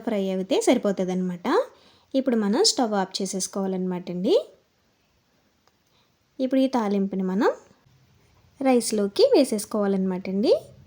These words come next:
చూసారు కదా, ఈ విధంగా తాలింపు అంతా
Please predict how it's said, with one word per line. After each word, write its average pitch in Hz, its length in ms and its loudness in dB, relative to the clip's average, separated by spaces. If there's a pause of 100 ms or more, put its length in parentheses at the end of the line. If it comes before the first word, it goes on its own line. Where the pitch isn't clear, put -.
(920)
చూసారు 220 360 -2
కదా, 214 140 -2 (140)
ఈ - 100 4
విధంగా 208 280 0 (100)
తాలింపు 202 360 0
అంతా 196 220 0